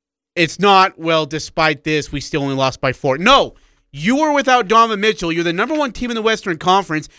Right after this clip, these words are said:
and you lost to the worst team in the league, or at least one of the worst teams in the league. At home. At home.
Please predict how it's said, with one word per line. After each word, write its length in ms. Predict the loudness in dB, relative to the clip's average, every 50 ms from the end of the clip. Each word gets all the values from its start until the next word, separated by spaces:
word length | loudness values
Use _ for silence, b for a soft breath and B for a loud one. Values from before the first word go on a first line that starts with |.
| b b
and 140 | -2 0 2
you 160 | 2 2 4
lost 260 | 4 4 4 2 0 -4
to 60 | -4
the 80 | -2 0
worst 260 | 0 0 0 -2 -4
team 120 | -8 -8 -8
in 60 | -6
the 80 | -4
league, 180 | -2 -2 -2 -2
or 80 | -2 -4
at 80 | -2
least 220 | -4 -4 -4 -4 -2
one 160 | -2 -2 -2
of 60 | -2
the 40 | -4
worst 220 | -6 -6 -6 -8 -8
teams 240 | -8 -8 -8 -8
in 60 | -8 -8
the 60 | -8 -8
league. 220 | -8 -10 -12 _ _ b b b
At 220 | 4 6 6 6
home. 460 | 4 4 6 6 4 4 0 -4 -8 -16 _ _ _ _ _ _ _ -2
At 240 | 0 0 0 0
home. 480 | 2 4 4 6 4 2 0 -4 -8 -14